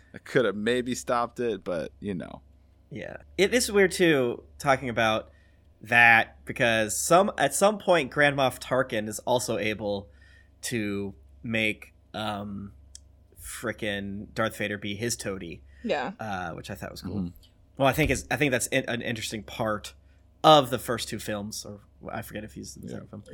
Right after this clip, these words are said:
Speaker 3: Right.
Speaker 2: Uh, but I definitely think that, um, the setup of, like, "Hey, if you need me, give me a call, brother.
Speaker 1: Yeah.
Speaker 2: Not a big deal."
Speaker 1: We have a, a touching scene where Obi-Wan, he talks to Leia, and they have their goodbye, and he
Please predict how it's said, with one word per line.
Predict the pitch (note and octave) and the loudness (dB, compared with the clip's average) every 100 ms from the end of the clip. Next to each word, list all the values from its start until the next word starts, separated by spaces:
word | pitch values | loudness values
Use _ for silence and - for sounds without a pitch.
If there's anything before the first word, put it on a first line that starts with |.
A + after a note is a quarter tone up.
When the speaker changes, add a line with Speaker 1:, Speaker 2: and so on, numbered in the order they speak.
| F3+ | -8
Speaker 3:
Right. | - - | -8 -2
Speaker 2:
Uh, | B2+ A#2+ A2 | 4 6 4
but | G#2+ B2 | 2 0
I | A#2+ | 2
definitely | C3+ C3 B2 | 2 2 -2
think | A2+ A#2 A2 - - | -2 -2 -4 -6 -6
that, | G#2+ G#2 G#2 - - | -2 -2 -2 -8 -6
um, | G#2+ G#2 G2+ G2+ G2+ G2 _ - - - - - - - | -2 -2 -2 -4 -10 -14 _ -20 -20 -20 -20 -20 -20 -18
the | A#2 A2 | -10 -4
setup | - A#2+ G#2 G#2+ | 0 2 0 -2
of, | G2+ | -4
like, | A2 A2 | -6 0
"Hey, | C3+ | 0
if | A#2 | 0
you | A#2 | -4
need | G#2+ G#2 | -8 -10
me, | G#2+ G2+ - | -12 -14 -14
give | G#2 | -14
me | |
a | G2+ | -14
call, | G#2 G2+ | -14 -16
brother. | G#2 G2+ | -14 -10
Speaker 1:
Yeah. | D2+ - - | -10 -10 -14
Speaker 2:
Not | G#2 | -16
a | |
big | - | -16
deal." | - G#2+ A2 _ _ _ - | -16 -16 -18 _ _ _ -4
Speaker 1:
We | D3+ | 0
have | D#3 C#3+ - | 2 0 -6
a, | C3 | -2
a | |
touching | D3 B2+ C#3+ | 0 0 -2
scene | - G#2 G2+ G2+ | -2 -2 0 2
where | G2 | 2
Obi-Wan, | F#2+ G2 F#2 - | 2 2 -2 -2
he | F2 | -6
talks | D#2+ E2+ - | -2 -2 -2
to | E2+ | -6
Leia, | E2 E2 E2+ E2+ | -4 -2 0 -2
and | |
they | E2+ | -4
have | D#2 | -8
their | D#2+ | -8
goodbye, | D#2+ D2+ D2+ | -8 -6 -6
and | |
he | D#2 | -10